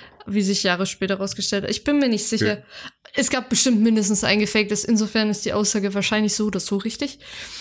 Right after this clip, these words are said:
Speaker 2: Hm.
Speaker 1: Aber an das muss ich grad irgendwie denken. Manche Leute, es ist ja auch wirklich so, dass es ja nicht eine Sache ist, die dich zum Ausrasten bringt,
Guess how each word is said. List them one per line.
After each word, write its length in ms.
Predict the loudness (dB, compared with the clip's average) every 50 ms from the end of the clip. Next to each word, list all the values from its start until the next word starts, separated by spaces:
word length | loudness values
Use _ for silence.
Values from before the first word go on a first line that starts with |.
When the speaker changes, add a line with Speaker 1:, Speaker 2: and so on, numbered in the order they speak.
| -14 -16 -18 -20 _ _
Speaker 2:
Hm. 280 | -2 0 0 0 0 -4 -8 _ _ _ _ _ _ _
Speaker 1:
Aber 160 | -2 0 0
an 100 | 0 0
das 160 | 2 2 2 2
muss 160 | 2 2 2
ich 100 | 0 0
grad 160 | -2 -2 -2 0
irgendwie 300 | 0 0 0 0 -2 -4
denken. 500 | -4 -4 -4 -6 -8 -10 -12 -12 -12 -14 _ _ _ _ _ _ _ _ _ _ _
Manche 340 | -6 -2 0 0 2 2 0
Leute, 520 | 0 0 0 0 0 0 0 -2 -2 -2 -4 -10 -14 -14 -14 -18 _ _ _ _ -8 -4
es 160 | -2 0 2
ist 120 | 2 2
ja 140 | 2 2 0
auch 160 | 0 -2 0
wirklich 300 | -2 -4 -4 -2 -4 -2
so, 360 | 0 0 0 0 -2 -4 -6 _ _ _ _ -6
dass 200 | -4 -2 0 0
es 120 | 0 0
ja 140 | 2 2 4
nicht 360 | 4 2 2 0 -4 -8 -4 -2
eine 260 | 0 0 0 0 0
Sache 300 | 0 0 0 -2 -2 -2
ist, 400 | -2 -2 0 -2 -2 -2 -2 -2
die 60 | 0 0
dich 180 | 0 0 0
zum 160 | 0 -2 0
Ausrasten 560 | -2 0 0 0 2 2 0 0 0 0 0 -2
bringt, 400 | 0 0 -2 -4 -4 -6 -12